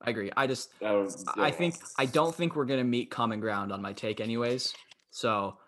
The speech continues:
Speaker 2: We never
Speaker 1: I'm just
Speaker 2: were.
Speaker 1: gonna state it for the last time, and then we're gonna move on to what our, um, episode's actually
Speaker 2: You,
Speaker 1: about.
Speaker 2: you
Speaker 1: Is this
Speaker 2: represent the
Speaker 1: okay?
Speaker 2: point one percent of the population,
Speaker 1: Okay.
Speaker 2: the, the David Goggins, the
Speaker 1: No.
Speaker 2: Jocko Willings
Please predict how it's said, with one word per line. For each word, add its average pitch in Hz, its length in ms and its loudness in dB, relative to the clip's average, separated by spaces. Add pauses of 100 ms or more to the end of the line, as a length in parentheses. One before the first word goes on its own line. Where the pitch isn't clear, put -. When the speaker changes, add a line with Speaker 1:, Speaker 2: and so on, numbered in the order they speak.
(100)
Speaker 2:
We 107 80 -2
never 113 140 6
Speaker 1:
I'm 139 140 6
just 156 140 4
Speaker 2:
were. 156 80 0
Speaker 1:
gonna 135 80 0
state 123 380 0
it 147 120 2
for 131 100 -4
the 123 120 2
last 104 340 0
time, 113 260 -4
and 117 80 -2
then 113 100 -2
we're 107 100 -6
gonna 107 160 -4
move 101 220 -6
on 98 240 -4
to 104 120 -4
what 95 180 -4
our, 92 260 -4
um, 80 300 -6
episode's 95 340 -6
actually 98 240 -2
Speaker 2:
You, 135 60 6
Speaker 1:
about. - 240 -2
Speaker 2:
you 120 160 6
Speaker 1:
Is 147 60 10
this 143 80 8
Speaker 2:
represent 135 340 2
the 120 80 2
Speaker 1:
okay? - 100 -6
Speaker 2:
point 135 300 2
one 120 240 4
percent 120 340 0
of 107 80 -2
the 104 60 -8
population, 98 840 0 (180)
Speaker 1:
Okay. 98 120 -12 (220)
Speaker 2:
the, 95 240 -4 (180)
the 98 100 -6
David 104 340 2
Goggins, 92 580 0 (580)
the 95 140 -2
Speaker 1:
No. 90 60 -2
Speaker 2:
Jocko 98 340 0
Willings 90 640 -2